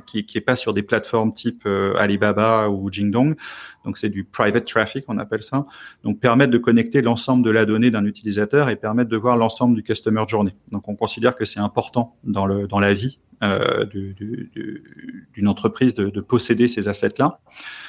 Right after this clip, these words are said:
Et une fois qu'on possède ces assets-là, c'est comment on les connecte entre eux. Donc, il y a, il y a effectivement cet écosystème du store, il y a l'écosystème du C R M, donc du social C R M, du C R M marketing, euh, avec toute la,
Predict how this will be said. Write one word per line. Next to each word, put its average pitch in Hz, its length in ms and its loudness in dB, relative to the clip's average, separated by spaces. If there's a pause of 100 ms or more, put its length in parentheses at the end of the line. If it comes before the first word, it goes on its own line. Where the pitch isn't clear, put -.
(180)
Et - 80 -2
une 113 60 4
fois 147 140 2
qu'on 131 120 0
possède 123 300 2
ces 104 160 -2
assets-là, 117 320 -2
c'est 139 140 -6
comment 123 260 4
on - 20 6
les 110 120 4
connecte 113 300 0
entre 110 260 -4
eux. 101 40 -2
Donc, 98 200 -12
il - 20 -2
y 113 40 -2
a, 101 100 0
il - 60 -8
y 110 40 -2
a 110 60 2
effectivement 123 440 0
cet 113 220 -4
écosystème 107 560 -4
du 101 80 -6
store, 143 560 2
il 117 60 0
y - 20 2
a 110 40 4
l'écosystème 120 680 0
du 104 120 -2
C 110 300 2
R 107 100 0
M, 139 280 0
donc 101 140 -6
du 101 100 -12
social 123 360 0
C - 240 -2
R 107 120 0
M, 143 160 0
du 104 80 -6
C - 180 -2
R 101 60 0
M 107 160 2
marketing, 123 580 0 (580)
euh, 104 240 2
avec 104 300 2
toute - 220 -14
la, 104 340 2